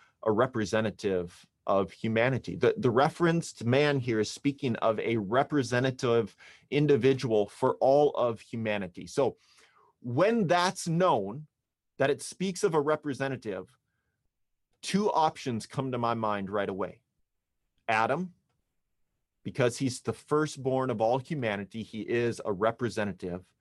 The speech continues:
and then Jesus. So we've gotta hold up in the, the bar of examination and, and look at both of these individuals. And when we hold up the bar of examination for Adam, what we see very quickly is he doesn't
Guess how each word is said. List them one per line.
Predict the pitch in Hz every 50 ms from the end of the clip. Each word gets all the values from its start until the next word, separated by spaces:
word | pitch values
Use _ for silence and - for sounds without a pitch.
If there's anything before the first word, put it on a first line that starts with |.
| _ _ _ _ _
and | - 120 117
then | 120 120 113 107
Jesus. | 95 - 113 120 120 107 - 85 76 - - - - - _ _ _ _ _
So | - - 151 135 107 - - _ _ _ _ _ _ _ _ _ _
we've | _ 117 117 -
gotta | 147 143 139 143
hold | 120 143 147 139 127
up | 135 123 - - _
in | 120 113 110 104 - - _ _ _ -
the, | 123 127 120 101 -
the | - 123 104
bar | 92 117 117 120 123
of | 120 113
examination | 113 101 110 123 117 113 113 113 123 131 127 - 110 101 104
and, | 107 107 - -
and | 113 110 104
look | 117 117 120
at | 123 101 110
both | 98 117 113 117 117
of | 117 104 92
these | 101 101 98 95 95 95 - - _ _ _ _ _ _ _ _ _
individuals. | - 120 117 113 98 113 113 95 101 92 90 90 85 -
And | 107
when | 117 135 139
we | 135 135
hold | 110 135 165 190 185
up | 190 175 -
the | -
bar | 156 147 147 147 147
of | 135 135
examination | 127 110 127 127 127 127 120 117 113 113 - 123 113
for | - 117 -
Adam, | 110 107 95 90 85 85 90 - _ _
what | _ 120 131 -
we | 139 135
see | 127 - - 123 110
very | 95 117 139 170 170
quickly | 170 - 143 127 - - 110 110
is | 104 -
he | - 117
doesn't | 107 113 113 110 - 107 101 95